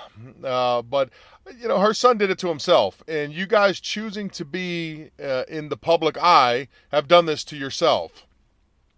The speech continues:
If your son was clean and he didn't have any problems, and he wasn't involved in all of the dirty dealings with China and Ukraine, and it wasn't linked to Joe Biden, then we wouldn't be talking about your son. We wouldn't be exposing your son.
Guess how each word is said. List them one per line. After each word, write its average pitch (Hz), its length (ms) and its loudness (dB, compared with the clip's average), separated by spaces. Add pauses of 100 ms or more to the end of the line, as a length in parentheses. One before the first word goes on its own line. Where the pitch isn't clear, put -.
(140)
If 147 160 -10
your 160 120 -2
son 214 260 0
was 175 120 -4
clean 175 520 -6 (480)
and 156 140 -6
he 160 100 -4
didn't 151 380 -6
have 151 260 -2
any 139 120 -8
problems, 143 1000 0 (420)
and 135 80 -10
he 156 80 -2
wasn't 165 320 2
involved 156 560 2
in 139 80 -14
all 151 320 4
of 117 100 -8
the 131 120 -6
dirty 151 260 2
dealings 151 420 -2
with 131 120 -12
China 156 340 -2
and 139 140 -8
Ukraine, 135 680 -4
and 127 120 -10
it 131 80 -10
wasn't 151 280 0
linked 151 580 -6 (280)
to 151 140 -12
Joe 160 240 4
Biden, 151 560 2 (260)
then 220 140 -2
we 220 80 -4
wouldn't 226 240 2
be 226 80 -8
talking 226 320 0
about 220 240 0
your 214 80 -8
son. 220 420 0 (140)
We 147 100 -4
wouldn't 180 240 -4
be 185 120 -4
exposing 190 600 -2
your 135 80 -8
son. 120 320 -6